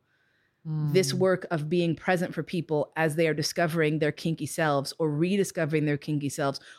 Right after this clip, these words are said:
Speaker 1: or exploring their sexuality or exploring their violence or their brutality, to find ways f-, for someone to say,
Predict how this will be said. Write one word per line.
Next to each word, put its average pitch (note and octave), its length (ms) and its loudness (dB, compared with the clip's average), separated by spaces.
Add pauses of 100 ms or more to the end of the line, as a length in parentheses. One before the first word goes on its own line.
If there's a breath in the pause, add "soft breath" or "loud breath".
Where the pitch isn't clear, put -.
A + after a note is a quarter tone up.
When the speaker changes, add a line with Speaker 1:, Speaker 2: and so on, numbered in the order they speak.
(120 loud breath)
Speaker 1:
or G3+ 180 4
exploring G3 600 0
their F3+ 100 0
sexuality E3 960 0
or E3+ 160 2
exploring G3 720 -2
their F3 200 4
violence D3 800 -2
or E3+ 120 2
their E3 180 2
brutality, D3+ 680 0
to C3+ 80 -2
find G3 480 -2
ways F#3 400 0
f-, - 160 -10
for E3+ 100 -6
someone F3+ 360 0
to E3 100 -4
say, D#3 420 0